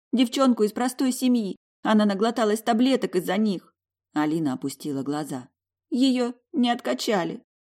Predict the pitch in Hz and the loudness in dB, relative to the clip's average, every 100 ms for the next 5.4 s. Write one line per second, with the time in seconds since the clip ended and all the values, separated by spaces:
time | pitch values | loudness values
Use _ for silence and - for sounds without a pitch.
0 | _ _ _ - 147 156 156 131 - - | _ _ _ -6 -2 -2 -2 -6 -10 -10
1 | 147 - 143 135 127 - 143 - 139 139 | -10 -6 -4 -2 -4 -8 -14 -8 -4 -4
2 | 117 87 _ _ _ _ - 175 170 170 | -4 -8 _ _ _ _ -4 0 2 2
3 | 170 196 190 190 190 - 143 135 151 147 | 0 -2 -2 0 -2 -2 -4 -4 -4 -4
4 | 180 147 135 147 156 120 - _ _ _ | -4 -2 -2 -2 -2 -4 -8 _ _ _
5 | _ - 160 | _ -4 -2